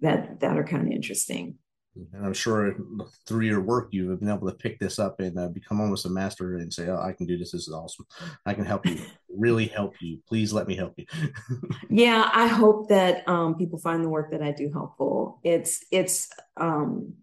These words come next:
Speaker 1: important to me that people share their stories. I, I don't know. I have a fundamental concept, and that is that a lot of the stress and strife that we experience in our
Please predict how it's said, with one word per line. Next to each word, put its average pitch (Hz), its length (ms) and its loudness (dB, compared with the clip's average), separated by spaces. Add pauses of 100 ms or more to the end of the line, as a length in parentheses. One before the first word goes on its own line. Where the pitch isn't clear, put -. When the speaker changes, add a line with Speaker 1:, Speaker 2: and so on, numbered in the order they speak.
(420)
Speaker 1:
important 196 460 4
to 185 100 0
me 180 160 4
that 175 180 2
people 170 220 -2
share 165 220 0
their 147 120 2
stories. 165 760 -2 (1400)
I, 175 320 2 (720)
I 185 120 2
don't 180 140 4
know. 156 60 0
I 160 120 2
have 190 120 2
a 196 60 2
fundamental 196 540 2
concept, 156 600 -4
and 160 140 0
that 156 160 2
is 160 160 2
that 156 340 0
a 165 80 -2
lot 165 240 2
of 185 60 0
the 165 80 0
stress 160 400 -2
and 151 120 -6
strife 151 460 -2
that 156 200 -2
we 151 120 0
experience 156 600 -4
in 160 100 -2
our 151 200 -4